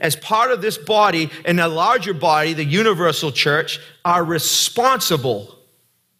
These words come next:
to move beyond spectatorship. That is your job. That is your calling. Jesus never says for us to come and sit and be comfortable.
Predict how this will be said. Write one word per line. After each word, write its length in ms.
to 120
move 340
beyond 320
spectatorship. 840
That 220
is 100
your 140
job. 400
That 200
is 120
your 120
calling. 520
Jesus 420
never 220
says 840
for 140
us 120
to 100
come 280
and 120
sit 300
and 80
be 100
comfortable. 540